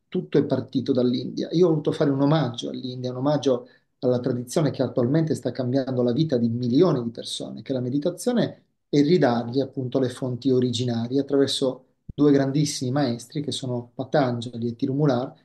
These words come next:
che hanno scritto, eh, di questo ottuplice sentiero millenni or sono e che, eh, è assolutamente,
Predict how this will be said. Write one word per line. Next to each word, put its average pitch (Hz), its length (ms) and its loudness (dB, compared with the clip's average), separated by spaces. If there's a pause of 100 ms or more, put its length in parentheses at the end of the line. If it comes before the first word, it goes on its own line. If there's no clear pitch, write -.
(140)
che - 120 -10
hanno 127 80 -4
scritto, - 760 -2 (340)
eh, 127 180 -8
di 117 80 -4
questo 120 420 -4
ottuplice 143 600 0
sentiero 131 360 0
millenni 135 480 2
or 156 100 -2
sono 147 360 0
e - 80 -4
che, - 300 -8 (420)
eh, - 400 -10
è 151 300 -2
assolutamente, 143 1200 -2